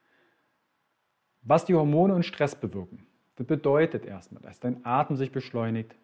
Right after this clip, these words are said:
dein Puls und dein Blutdruck steigt an, die Leber produziert mehr Blutzucker, die Milz schwemmt mehr rote Blutkörperchen aus, die den Sauerstoff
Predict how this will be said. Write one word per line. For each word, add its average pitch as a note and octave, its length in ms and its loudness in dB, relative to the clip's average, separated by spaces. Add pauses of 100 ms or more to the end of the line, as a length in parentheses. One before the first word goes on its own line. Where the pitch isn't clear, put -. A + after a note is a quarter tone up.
dein G2+ 180 -12
Puls D3+ 460 0
und A2+ 80 -8
dein G2+ 120 -8
Blutdruck C3 360 -4
steigt A2+ 340 -6
an, G#2+ 240 -8 (340)
die C#3 60 0
Leber C#3 340 4
produziert A#2+ 640 -4
mehr G2+ 200 -10 (160)
Blutzucker, E3+ 840 -2 (680)
die A#2+ 80 0
Milz E3 420 4
schwemmt A#2+ 340 -2
mehr A#2 100 -2
rote A2+ 260 -6
Blutkörperchen D3 720 -2
aus, B2 400 -4 (260)
die A#2+ 80 -2
den G#2+ 160 -4
Sauerstoff C#3+ 520 0